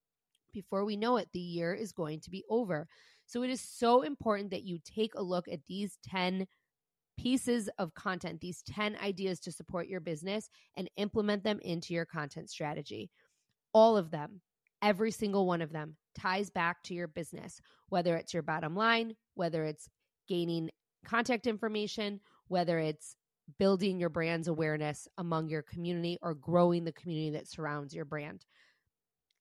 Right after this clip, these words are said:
Take a look, write down some notes. I would absolutely take a second tonight and jot down some ideas that go along with the themes that I shared with you today. Because tomorrow what we're gonna do is I'm gonna share with you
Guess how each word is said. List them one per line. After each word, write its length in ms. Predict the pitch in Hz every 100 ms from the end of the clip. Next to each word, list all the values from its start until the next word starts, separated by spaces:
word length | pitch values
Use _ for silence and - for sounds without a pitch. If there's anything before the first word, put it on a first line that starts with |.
| _
Take 280 | - 220 220
a 60 | 277
look, 300 | 220 180 202 - _ -
write 400 | 151 170 202 247
down 280 | 269 254 254
some 240 | - 165
notes. 420 | 147 147 - - - _
I 140 | 180 190
would 160 | 196 -
absolutely 960 | 208 233 214 - 233 190 190 185 185 170 _ _ _
take 220 | - 208 220
a 80 |
second 420 | 226 202 185 185 -
tonight 460 | 175 156 151 175 - _ -
and 160 | 214 190
jot 340 | 196 226 -
down 240 | 254 247
some 240 | 233 240 220
ideas 520 | 214 180 220 160 139 180
that 160 | 160
go 180 | 190 185
along 480 | 233 190 170 175 170
with 180 | 175 170 - -
the 100 | 185
themes 360 | 180 165 170
that 120 | 196
I 120 | 165 165
shared 300 | - 160 160
with 120 | -
you 100 | 165
today. 360 | - 165 147 147 _ _ _ -
Because 360 | 202 208 214
tomorrow 420 | - 208 214 269 254
what 200 | 202 190
we're 100 | 170
gonna 200 | 170 160
do 300 | 160 160 -
is 100 | 180 -
I'm 140 | 214 254
gonna 180 | 262
share 340 | - - 254 254
with 120 | 226
you 320 | 180 160 160